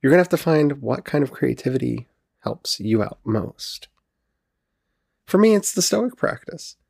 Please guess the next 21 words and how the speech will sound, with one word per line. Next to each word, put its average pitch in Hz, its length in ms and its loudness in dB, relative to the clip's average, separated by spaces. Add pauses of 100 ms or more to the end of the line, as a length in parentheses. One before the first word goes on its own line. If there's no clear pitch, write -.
(480)
And 170 100 4
I 170 100 6
do 143 200 6
it - 180 0 (220)
when 117 120 2
I 127 40 2
make 113 200 2
decisions. 208 640 0 (400)
And, 285 300 2
uh, - 100 -4 (280)
a - 120 -6
lot 165 140 4
of 160 80 -6
times 170 220 2
I 160 40 0
do 160 120 4
it, 160 160 2 (320)
and 139 180 2
it 131 160 0
ends 143 220 0
up - 180 -6